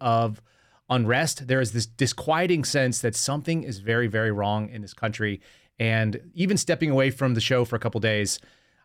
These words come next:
I still feel it. I still feel it because it's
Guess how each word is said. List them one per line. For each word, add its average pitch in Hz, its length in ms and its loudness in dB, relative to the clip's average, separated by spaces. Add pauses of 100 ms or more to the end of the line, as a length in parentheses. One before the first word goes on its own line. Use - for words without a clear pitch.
I 123 40 -2
still 220 200 2
feel 165 300 2
it. 98 180 -4
I - 60 -8
still 151 260 0
feel 156 240 2
it 143 80 2
because 120 640 0
it's 120 320 -4